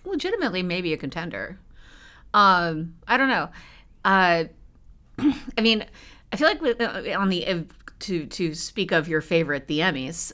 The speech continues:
uh, like, they, they, there have been a lot of instances of, uh, you know, comedy, especially in the comedy writing category,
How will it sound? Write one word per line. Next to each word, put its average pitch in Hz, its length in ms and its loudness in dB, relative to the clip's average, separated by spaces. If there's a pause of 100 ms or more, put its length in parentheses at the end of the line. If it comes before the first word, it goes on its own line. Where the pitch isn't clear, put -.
uh, 151 320 4 (480)
like, 170 240 -4
they, 185 520 2
they, 175 280 -2 (180)
there 202 380 0
have 262 240 0
been 311 100 0
a 175 80 2
lot 160 180 4
of 147 60 -4
instances 156 580 -6
of, 156 540 0
uh, 139 480 2
you 170 100 -6
know, 143 240 -4 (140)
comedy, 165 540 2 (100)
especially 175 580 -6
in 180 60 -2
the 165 60 -4
comedy 170 580 0
writing 156 420 -4
category, 123 760 -8